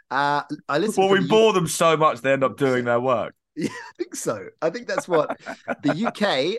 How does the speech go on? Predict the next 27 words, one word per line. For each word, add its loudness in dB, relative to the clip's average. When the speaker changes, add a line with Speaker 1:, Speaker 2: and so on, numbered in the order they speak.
Speaker 1:
uh, -2
Alan, -4
is, -14
uh, -6
listening -10
to -4
us. -10
Most -2
of -12
you -2
are. -4
U-, -8
U -14
K, -6
Ireland, -4
and -8
U -4
S, -6
and -10
then -6
Germany. -2
That's -16
our -18
top -20
four. -18
Maybe -12
no, -16